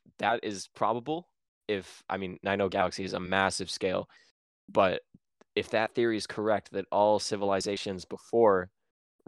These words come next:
reached the, reached the height of innovation and just absolutely destroyed themselves, which humans are capable of in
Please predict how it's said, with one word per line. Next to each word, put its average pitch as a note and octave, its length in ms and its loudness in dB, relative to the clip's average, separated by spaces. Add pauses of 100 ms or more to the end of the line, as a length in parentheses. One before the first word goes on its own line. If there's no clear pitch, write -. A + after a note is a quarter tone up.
reached G2+ 440 -4
the, F#2 460 2 (460)
reached G#2+ 240 -4
the - 80 0
height G#2+ 380 2
of F#2 420 -4 (240)
innovation G2+ 640 -2
and F#2 120 -6
just F#2 200 -10
absolutely G2+ 380 0
destroyed G2+ 400 -4
themselves, G2 500 -6 (500)
which - 200 -6
humans D3 280 0
are F#2+ 80 -2
capable G2 460 -4
of F#2+ 160 -4
in F#2+ 260 -8